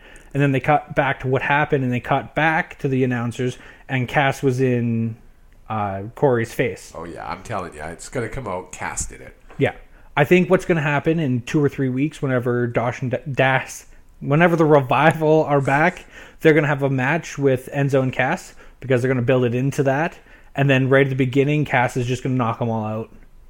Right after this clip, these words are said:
Speaker 2: I think he'll just knock out, um,
Speaker 1: Enzo and
Speaker 2: Enzo
Speaker 1: walk away?
Speaker 2: and walk away.
Speaker 1: Or do the whole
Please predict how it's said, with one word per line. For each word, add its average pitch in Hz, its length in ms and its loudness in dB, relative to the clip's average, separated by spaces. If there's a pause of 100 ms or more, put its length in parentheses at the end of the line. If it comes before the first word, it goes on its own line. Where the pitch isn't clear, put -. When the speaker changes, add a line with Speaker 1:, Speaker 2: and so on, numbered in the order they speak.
(400)
Speaker 2:
I 104 140 -4
think 127 180 -6
he'll 110 200 -8
just 98 280 -14
knock 87 280 -8
out, 85 360 -10
um, 78 400 -12
Speaker 1:
Enzo 135 380 0 (120)
and 120 140 -4
Speaker 2:
Enzo - 20 0
Speaker 1:
walk 113 120 0
away? 117 160 -2
Speaker 2:
and 147 80 -4
walk 80 180 -8
away. 85 200 -12 (500)
Speaker 1:
Or 131 360 4
do 127 220 -2
the 120 120 0
whole 120 600 2